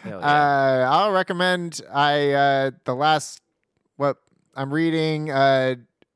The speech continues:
Speaker 2: Eric Larson, Garden of
Speaker 1: Oh, the new one?
Speaker 2: No, no, one of his older ones.
Speaker 1: Oh, okay.
Speaker 2: No, I'll fin-, I'll recommend the one I just finished. I just finished, uh, Song of Achilles by, uh, Madeline Miller.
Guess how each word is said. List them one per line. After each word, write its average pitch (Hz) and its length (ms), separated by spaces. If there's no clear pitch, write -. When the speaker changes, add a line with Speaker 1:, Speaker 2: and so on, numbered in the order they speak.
Speaker 2:
Eric 160 260
Larson, 107 840
Garden 135 680
of 113 480
Speaker 1:
Oh, 107 320
the 110 100
new 110 160
one? 123 240
Speaker 2:
No, 107 260
no, 90 240
one 117 160
of 101 80
his 90 120
older 87 280
ones. 90 260
Speaker 1:
Oh, 87 200
okay. 85 220
Speaker 2:
No, 131 140
I'll 123 180
fin-, 160 240
I'll 160 160
recommend 170 340
the 151 60
one 147 120
I 139 60
just 127 180
finished. 139 320
I 131 80
just 151 200
finished, 160 340
uh, 131 100
Song 170 300
of 147 100
Achilles 123 640
by, 110 420
uh, 104 160
Madeline 120 400
Miller. 113 380